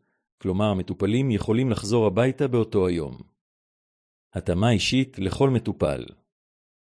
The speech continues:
יתרון נוסף של טיפול כירופרקטי הוא בכך שהוא מותאם אישית למטופל.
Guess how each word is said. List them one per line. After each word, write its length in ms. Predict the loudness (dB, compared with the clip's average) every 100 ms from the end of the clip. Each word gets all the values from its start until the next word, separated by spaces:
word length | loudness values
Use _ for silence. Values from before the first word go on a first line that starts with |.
| _ _ _ _
יתרון 420 | -8 0 2 4
נוסף 380 | 2 2 2 2
של 160 | 0 -6
טיפול 320 | -6 -2 -2
כירופרקטי 800 | 0 -2 0 0 0 -2 -6 -6 _ _
הוא 120 | -2
בכך 300 | 0 0 0
שהוא 160 | 0 0
מותאם 360 | 0 0 0
אישית 340 | 0 -2 -2 0
למטופל. 600 | 0 -2 -2 -2 -2